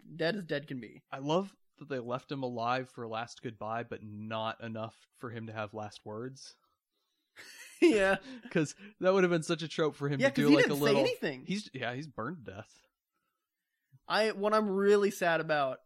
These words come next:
Speaker 1: oh, dude, I, I was crying during that,
Speaker 2: Mm.
Speaker 1: but I was able to kinda hold it back. The way that they could have really just hammered that in and just made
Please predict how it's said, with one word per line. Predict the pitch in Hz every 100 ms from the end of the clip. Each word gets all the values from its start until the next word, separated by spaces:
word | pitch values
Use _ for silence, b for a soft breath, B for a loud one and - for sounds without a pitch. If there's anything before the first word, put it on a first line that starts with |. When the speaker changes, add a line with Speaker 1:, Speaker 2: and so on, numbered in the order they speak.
| -
Speaker 1:
oh, | 175 165
dude, | 151 151 143 139 170
I, | 180
I | 226
was | 330 -
crying | 226 202 190
during | 180 165 151
that, | 139 131 _ _
Speaker 2:
Mm. | 120 113 104 -
Speaker 1:
but | 175
I | 180
was | 175 196
able | 202 247 262
to | 233
kinda | 175 196 175
hold | - 175 185
it | 156
back. | 151 147 165 - _ _ _ _ _ _ _ _ _ _ _ _ _ _ _ -
The | 170 208
way | 196 170 185 196
that | 208 185
they | 180
could | - 180
have | 160
really | 156 160 160 151 151
just | 151 -
hammered | 147 139 139 139
that | 139
in | 135 135 127
and | 131 139
just | 135 143
made | 143 143